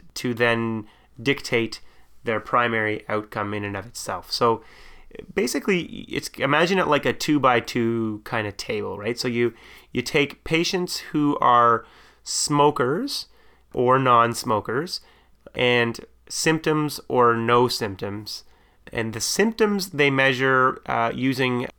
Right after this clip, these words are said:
a patient-led, uh, self-assessment scale called the C O P D Assessment Test, or cat, uh, which is a scale from zero to forty. Higher scores indicate greater symptom burden.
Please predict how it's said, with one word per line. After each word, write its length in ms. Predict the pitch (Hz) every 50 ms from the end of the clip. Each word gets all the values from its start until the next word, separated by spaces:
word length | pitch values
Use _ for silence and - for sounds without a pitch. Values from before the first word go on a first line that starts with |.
| -
a 80 | - 131
patient-led, 960 | - - 180 185 180 - 185 156 147 147 143 139 135 131 131 120 - - - -
uh, 100 | 117 110
self-assessment 920 | - - 151 147 - - 139 - - 143 139 - - 127 120 - - - -
scale 360 | - - - - 123 120 117
called 260 | 117 - - 120 110 107
the 80 | 110
C 360 | - - - - 180 185 185 - -
O 220 | 143 143 143 139
P 320 | 143 - - 147 143 143
D 280 | 135 117 131 127 127 -
Assessment 560 | - 113 - - 120 - - 160 156 156 - -
Test, 340 | - - 170 190 214 - - -
or 140 | - 104 -
cat, 420 | - - - - 180 - - - - - _ - - - - - - - - - - - -
uh, 140 | - 120 123
which 160 | 127 135 -
is 100 | 143 127
a 60 | 135 131
scale 280 | - - 170 170 180
from 160 | 147 160 156
zero 240 | 139 143 156 156 151
to 100 | 139 135
forty. 440 | - - - 143 131 123 131 135 147
Higher 320 | 139 - - 143 143 139
scores 380 | 127 - - - 135 131 123 120
indicate 400 | 123 123 123 123 - 123 117 -
greater 280 | - 127 123 120 127 120
symptom 460 | - - 127 113 113 - 113 107 104
burden. 380 | 107 104 101 104 120 151 170